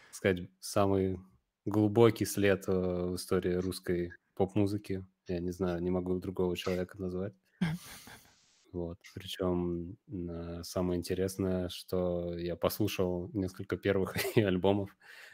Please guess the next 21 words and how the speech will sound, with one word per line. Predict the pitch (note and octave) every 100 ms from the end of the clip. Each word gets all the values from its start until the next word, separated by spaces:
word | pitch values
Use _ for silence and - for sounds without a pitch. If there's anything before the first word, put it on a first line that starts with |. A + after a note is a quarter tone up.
| -
э, | - F#2+ F2 F2
когда | F2 F2
готовился | E2+ F2 - F2 E2+ - - E2+ E2 E2
к, | - E2+ E2+ E2+ - _ _ _ _ _ _ _ -
м, | A2 F2+ F2+ F2+ F#2+ G2 G2+ G2+
этому | F#2+ G2 F#2
подкасту. | F#2 F#2 - G#2 - G#2 F#2+ F2+
И | F#2
надо | F#2+ F#2+
сказать, | F#2 F#2+ F2+ F#2
что | - - F2+ F2 F2 _ - - - _
первый, | - G#2 G2 F#2+ F#2+ F#2 - - - -
э, | G2 F2+
Л | G2 F#2+
П, | F#2 G2 F#2 A2 - _ -
э, | F2+ F2 F2 -
который | F2+ F2+ F2+
называется | F2 F#2 F2 E2 F2+
«Зеркало | F#2 F#2+ F#2+ F#2 F2+
души», | F#2 - G2+ A2+ - _ _ _ _ _ _ -
вот, | F2+ F2 F2 F2 E2+ E2